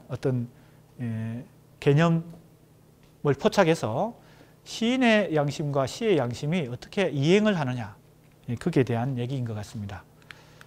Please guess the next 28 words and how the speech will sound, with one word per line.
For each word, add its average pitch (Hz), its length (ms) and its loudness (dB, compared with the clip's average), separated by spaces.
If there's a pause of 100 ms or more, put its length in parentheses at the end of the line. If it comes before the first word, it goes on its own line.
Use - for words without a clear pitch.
(2750)
김수영이 208 420 4
주장하는 190 380 6
시인과 196 400 4
시의 190 240 2
양심의 143 380 2
문제는 131 500 0
다양한 151 380 0
분석 170 260 -4
및 143 180 -2
해석이 143 280 -2
존재했는데 120 580 -4
사상, 147 440 0 (400)
지성, 165 440 2 (580)
그 131 60 -6
다음에 131 320 -4
선시적인 165 580 2
것, 113 300 -4 (600)
예, 110 180 -8
윤리적 196 360 4
차원에서 156 880 0 (880)
양심의 185 380 6
필요성에 208 460 2
대한 147 240 2
분석과 165 320 -2
선행 165 340 0
연구가 135 240 0
활발하게 156 400 0
진행되었다. 110 880 -6